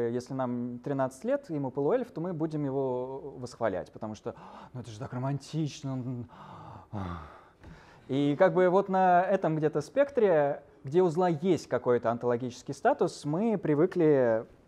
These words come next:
двигаться. А, в ме-, меньшей степени это даже г-, грекам или римлянам можно приписать, это чисто иудео-христианское, по большой,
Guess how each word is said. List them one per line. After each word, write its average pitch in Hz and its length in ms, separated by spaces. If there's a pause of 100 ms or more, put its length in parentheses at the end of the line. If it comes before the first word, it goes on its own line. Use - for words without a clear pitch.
двигаться. 113 500 (720)
А, 117 500 (1800)
в 165 60
ме-, 185 180
меньшей 196 220
степени 160 260
это 147 140
даже 135 240
г-, 139 140
грекам 139 360
или 131 100
римлянам 104 340
можно 95 220
приписать, 170 360
это 156 100
чисто - 280
иудео-христианское, 107 680
по 95 100
большой, 92 280